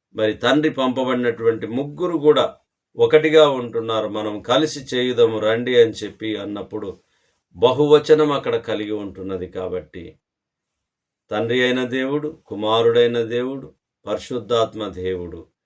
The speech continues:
ఈ మూడును కూడా ఒకటిగానే మనం భావిస్తూ ఉంటాం. కాబట్టి నా ప్రియ సహోదరి సహోదరులారా, దేవుని వాక్యాన్ని,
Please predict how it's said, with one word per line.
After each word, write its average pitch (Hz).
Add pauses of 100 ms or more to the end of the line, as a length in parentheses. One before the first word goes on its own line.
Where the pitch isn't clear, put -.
(520)
ఈ 113
మూడును 190
కూడా 110 (420)
ఒకటిగానే 147
మనం 135
భావిస్తూ 101
ఉంటాం. 90 (760)
కాబట్టి 95 (800)
నా 143
ప్రియ 156
సహోదరి 113
సహోదరులారా, 87 (720)
దేవుని 190
వాక్యాన్ని, 113